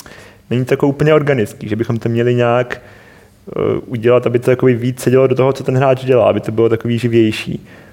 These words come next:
No a pak jsme si řekli, že když prostě někdo postaví větší továrnu,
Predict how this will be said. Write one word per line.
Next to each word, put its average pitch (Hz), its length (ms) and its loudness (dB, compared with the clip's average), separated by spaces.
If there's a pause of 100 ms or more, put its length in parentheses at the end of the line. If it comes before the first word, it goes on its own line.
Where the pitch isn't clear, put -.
(160)
No 143 80 0
a 151 40 0
pak 151 180 -4
jsme 160 120 0
si 156 120 -4
řekli, 156 240 -2
že 147 60 2
když 147 140 -4
prostě - 260 -6
někdo 143 140 4
postaví 127 360 -2
větší 117 280 -2
továrnu, 175 600 2